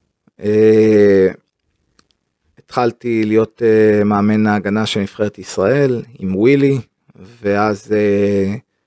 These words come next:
הוא רצה שאני אטפח את השחקנים, את, אה, דור העתיד, ויכין אותם לקראת, אה, הנבחרת הבוגרת, שזה גם, אה,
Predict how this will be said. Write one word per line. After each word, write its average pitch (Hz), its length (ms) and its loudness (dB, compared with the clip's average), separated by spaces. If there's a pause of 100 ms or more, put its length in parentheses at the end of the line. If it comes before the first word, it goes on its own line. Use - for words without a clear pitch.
(280)
הוא 110 120 -4
רצה 113 200 -4
שאני 107 300 -2
אטפח 107 720 -4 (300)
את - 120 -20
השחקנים, 104 640 -2
את, - 300 -8
אה, 98 100 -4
דור 107 320 0
העתיד, 127 500 -6 (520)
ויכין 101 540 -2
אותם 117 320 -8
לקראת, 107 640 -4
אה, 107 160 2
הנבחרת 101 460 -4
הבוגרת, 120 640 0 (760)
שזה 107 360 -2
גם, 117 380 -2
אה, 107 800 -2